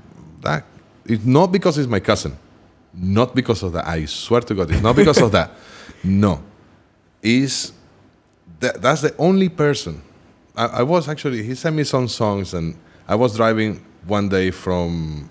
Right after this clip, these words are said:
Abu Dhabi to Dubai, and he sent me one of the songs that he keeps recording, and I put it in the car, and he,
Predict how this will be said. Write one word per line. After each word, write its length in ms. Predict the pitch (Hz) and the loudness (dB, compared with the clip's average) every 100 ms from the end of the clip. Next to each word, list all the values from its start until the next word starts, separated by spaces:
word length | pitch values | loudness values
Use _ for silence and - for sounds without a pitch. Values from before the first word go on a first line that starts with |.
| - | -12
Abu 200 | 90 82 | -8 -6
Dhabi 420 | 87 85 82 78 65 - - | -6 -4 -6 -8 -12 -20 -10
to 100 | 92 | -8
Dubai, 320 | 80 67 60 - - - - _ _ _ _ _ _ _ - | -8 -10 -12 -16 -20 -20 -20 _ _ _ _ _ _ _ -6
and 300 | 101 104 101 | 0 0 0
he 100 | 110 | -2
sent 200 | 123 135 | -4 -4
me 60 | 127 | -4
one 200 | 117 117 | -4 -4
of 200 | 104 90 80 - - | -6 -12 -14 -18 -14
the 120 | - | -10
songs 500 | 90 - 95 92 - - _ _ - | -6 -4 -4 -6 -12 -20 _ _ -14
that 100 | 85 | -10
he 120 | 92 | -10
keeps 320 | - 90 85 | -8 -10 -10
recording, 540 | 85 82 - 90 82 82 - - - _ | -10 -6 -2 -2 -4 -10 -18 -20 -20 _
and 100 | - 92 | -6 -4
I 40 | |
put 160 | 90 131 | -2 -2
it 80 | |
in 100 | 127 | 0
the 100 | 110 | -2
car, 360 | 95 87 82 80 - _ _ _ | -2 -4 -4 -6 -14 _ _ _
and 160 | 85 | -4
he, 100 | 98 | -4